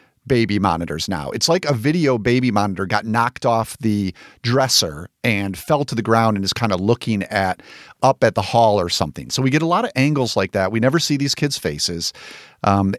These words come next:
and it's, yeah, I guess that's where the slow cinema comparison comes from. You're sitting with these shots for quite a while and trying to figure out what exactly is going on. One thing,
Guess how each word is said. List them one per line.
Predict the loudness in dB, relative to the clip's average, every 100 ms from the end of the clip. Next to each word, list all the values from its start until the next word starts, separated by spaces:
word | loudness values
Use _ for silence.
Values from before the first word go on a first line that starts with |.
| -6
and | -2 2 2 2 2 0 -2 -8 _ _ _ -4
it's, | -2 0 -2 0 -2 -4 -10 _ -12
yeah, | -2 0 0
I |
guess | 2 0 0
that's | 0 0 0
where | 0 0
the | 0
slow | 0 0 0
cinema | 0 0 2 2
comparison | 0 -4 0 0 2 -2 -4
comes | -2 -2
from. | -4 -4 -2
You're | -2
sitting | 2 2 2 2 0 2
with | 2 0 _ -20 -20 -20 -20 -2
these | 0 2
shots | 2 2 0 0 -4 -4 -2
for | -2
quite | -2 -4 0 2 4
a |
while | 4 2 0 -4 -4 -6 -12 -20 -20 _ _
and | 2 4 4 2 0
trying | -2 2 2 2
to | 0
figure | 0 2 4 4
out | 4 4 2 -4
what | -4 0 2
exactly | 2 2 2 2 0 0 0
is | 2
going | 2 2 2
on. | 2 2
One | 2 2
thing, | 2 0